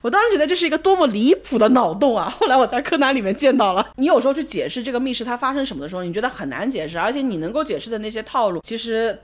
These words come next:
多多少少大家可能都已经见过了。然后有人就会吐槽说：“哎呀，那你就直接拿个大铲车，拿个大吊车，你要给它搬、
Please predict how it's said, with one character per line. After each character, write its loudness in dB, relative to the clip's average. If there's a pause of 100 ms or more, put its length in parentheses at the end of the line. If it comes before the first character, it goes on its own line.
多 -4
多 -2
少 -2
少 -4
大 0
家 0
可 -10
能 -4
都 -2
已 -4
经 -8
见 -2
过 -4
了。 -10
然 -2
后 0
有 4
人 0
就 -4
会 0
吐 -12
槽 -6
说 -6 (320)
：“哎 2
呀， 2
那 4
你 0
就 -2
直 -8
接 2
拿 -2
个 -8
大 -4
铲 -10
车， -10
拿 -6
个 -6
大 -2
吊 2
车， -10 (380)
你 0
要 4
给 -2
它 0
搬、 0